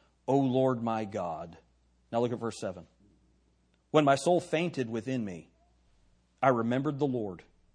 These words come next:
and my prayer came in unto thee into thine holy temple. They that observe lying vanities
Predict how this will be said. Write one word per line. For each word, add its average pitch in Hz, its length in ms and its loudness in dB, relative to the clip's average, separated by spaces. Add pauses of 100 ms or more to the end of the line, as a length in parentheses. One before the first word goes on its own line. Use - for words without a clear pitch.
(540)
and 147 140 6
my 139 140 10
prayer 180 480 6
came 147 320 -4
in 160 140 2
unto 131 280 0
thee 107 360 -4 (280)
into 160 240 2
thine 113 240 0
holy 151 320 -2
temple. 104 460 -12 (1500)
They 170 420 4
that 165 220 4
observe 127 560 0
lying 156 440 2
vanities 117 800 -4